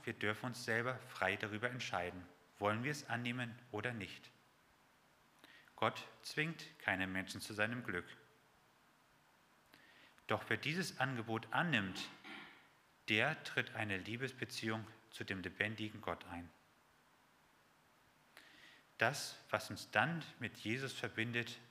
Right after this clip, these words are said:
was uns dann mit Gott verbindet, das ist dann die reine Liebe.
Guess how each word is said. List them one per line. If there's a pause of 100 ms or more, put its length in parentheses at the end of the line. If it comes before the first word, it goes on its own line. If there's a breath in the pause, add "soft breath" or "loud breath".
was
uns
dann
mit (140)
Gott
verbindet, (760 loud breath)
das (220)
ist
dann
die
reine
Liebe.